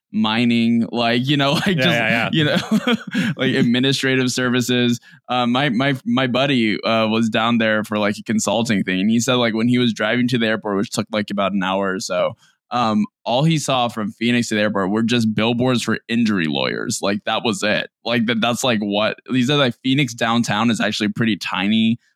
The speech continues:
Speaker 1: Like, it's not even, like, a sprawled or big in any way. Um, there's not tall buildings. So he's like, "How do even a million people, like, live here in general?" Like, it, there was so many baffling things about Phoenix that just, like, blew his mind. He's like,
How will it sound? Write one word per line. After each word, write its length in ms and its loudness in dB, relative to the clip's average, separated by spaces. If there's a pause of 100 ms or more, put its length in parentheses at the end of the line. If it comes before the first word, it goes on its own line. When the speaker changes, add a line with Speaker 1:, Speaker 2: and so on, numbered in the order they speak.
(120)
Speaker 1:
Like, 140 -2
it's 120 -2
not 220 0
even, 240 2
like, 300 0 (160)
a 120 0
sprawled 560 -2
or 100 0
big 280 -2
in 100 0
any 200 2
way. 400 0 (120)
Um, 280 0
there's 160 -2
not 240 0
tall 320 -2
buildings. 500 -2
So 80 0
he's 160 0
like, 220 0 (300)
"How 200 -2
do 200 2
even 200 2
a 40 2
million 420 0
people, 480 0
like, 180 0 (320)
live 140 -2
here 360 2
in 140 2
general?" 300 2
Like, 140 2
it, 260 0
there 100 2
was 180 0
so 140 0
many 300 2 (100)
baffling 540 0
things 340 -2
about 300 -4
Phoenix 400 -4
that 160 -4
just, 180 -4
like, 260 0
blew 140 -4
his 160 -4
mind. 200 -6
He's 100 -6
like, 180 -4